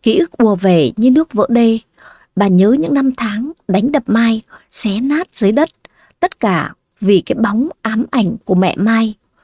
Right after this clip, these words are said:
Người đàn bà ấy ngày xưa hát quan họ dưới cây đa cạnh giếng làng, mặc áo cánh trắng, gió thổi tóc bay,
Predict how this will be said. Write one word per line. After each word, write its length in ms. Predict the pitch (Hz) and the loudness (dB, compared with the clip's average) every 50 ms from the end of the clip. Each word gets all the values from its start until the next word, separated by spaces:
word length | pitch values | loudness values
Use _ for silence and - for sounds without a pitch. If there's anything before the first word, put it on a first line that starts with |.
| _ _ _ _ | _ _ _ _
Người 140 | 208 196 208 | 0 0 2
đàn 200 | 185 196 185 175 | 2 2 0 2
bà 120 | 190 185 | 0 0
ấy 460 | 170 - - - 185 190 220 269 320 381 - - - _ _ | -2 -2 -2 0 0 0 0 0 -4 -6 -10 -18 -20 _ _
ngày 240 | 202 196 190 165 120 | 0 2 2 0 0
xưa 260 | - - 269 269 262 254 | -2 0 0 0 0 0
hát 180 | - 330 392 - _ | -2 -8 -10 -6 _
quan 160 | 311 294 254 | -2 0 0
họ 320 | 247 226 185 143 92 - - _ _ _ | 2 2 2 0 0 -2 -6 _ _ _
dưới 160 | - 196 202 | 2 2 2
cây 200 | 226 - 269 254 | 2 2 0 2
đa 360 | 214 - 240 240 233 226 226 - - - _ _ - | 2 2 0 0 0 -2 -4 -6 -16 -20 _ _ -4
cạnh 120 | 220 226 - 190 - | -4 -2 -2 -6 -2
giếng 220 | - 214 220 285 320 | 0 0 2 2 2
làng, 340 | 294 254 208 190 175 151 - - _ _ _ _ _ - | 2 2 2 0 -2 -4 -8 -14 _ _ _ _ _ -2
mặc 180 | 202 202 185 - - | -2 -2 -2 -4 -8
áo 300 | 208 196 196 226 285 320 - | -8 -6 -4 -4 -6 -4 -2
cánh 200 | 277 233 262 294 | 0 0 0 0
trắng, 380 | - - 277 220 220 247 302 370 - _ _ _ _ _ | -2 -4 -4 -4 -4 -6 -8 -10 -14 _ _ _ _ _
gió 380 | - 196 175 226 208 202 233 311 - - | -8 -4 -2 -2 -4 -4 -6 -10 -6 -2
thổi 380 | 277 247 202 180 - - - - _ | 0 0 0 0 -2 -6 -10 -16 _
tóc 140 | - 302 - _ | -12 -12 -10 _
bay, 360 | 226 233 240 233 226 220 220 | -2 0 0 0 -2 -4 -6